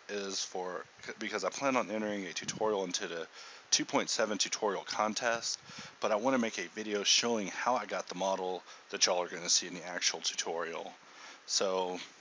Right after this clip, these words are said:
you know, whenever it comes to my workflow, I also find that these videos are fantastic to have up on YouTube because I can at least link people to them when they ask me questions I don't want to answer anymore.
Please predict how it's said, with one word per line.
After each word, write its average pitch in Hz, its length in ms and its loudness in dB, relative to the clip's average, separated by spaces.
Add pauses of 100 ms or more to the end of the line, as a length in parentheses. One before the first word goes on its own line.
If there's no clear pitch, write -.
(960)
you 120 60 0
know, 110 100 4
whenever 123 240 6
it 101 60 -4
comes 107 280 0
to - 60 -4
my 87 80 0
workflow, 92 640 -2 (380)
I 107 240 4
also 98 280 4
find 95 260 0
that 95 80 -8
these 92 160 -8
videos 90 380 -4
are 85 180 -8 (420)
fantastic 107 640 0
to 101 80 -2
have 90 240 0
up 95 180 -2
on 90 140 0
YouTube 92 480 -4
because 80 500 -6 (420)
I 80 60 -10
can 90 160 -8
at 82 180 -4
least 87 360 -4 (180)
link 104 280 -4
people 95 500 -6
to - 240 2
them 90 360 -2 (100)
when 95 120 -4
they 92 60 -4
ask 90 320 0
me 87 60 -6
questions 85 520 0
I 85 60 -4
don't 87 200 -6
want 85 140 -6
to - 80 -8
answer 90 280 0
anymore. 87 480 -4